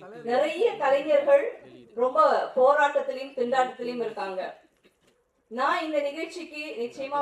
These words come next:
வரணும்னு ஆசைப்படுறதுக்கு ஒரே காரணம் தான், நலிவுந்தடைந்தவர்கள் வந்து நிறைய பெருகிக்கிட்டே இருக்காங்க. அவர்களுக்கு உதவி செய்யும் ஒரு சங்கமாக, அறக்கட்டளையாக, அமைப்பாக இந்த ஏ எஸ் டூ இருக்குது.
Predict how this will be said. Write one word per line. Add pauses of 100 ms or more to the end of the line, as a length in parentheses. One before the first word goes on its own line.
(100)
வரணும்னு
ஆசைப்படுறதுக்கு
ஒரே (100)
காரணம்
தான், (1080)
நலிவுந்தடைந்தவர்கள்
வந்து (100)
நிறைய (200)
பெருகிக்கிட்டே
இருக்காங்க. (140)
அவர்களுக்கு (120)
உதவி
செய்யும்
ஒரு (280)
சங்கமாக, (340)
அறக்கட்டளையாக, (320)
அமைப்பாக (240)
இந்த (760)
ஏ (120)
எஸ்
டூ (140)
இருக்குது.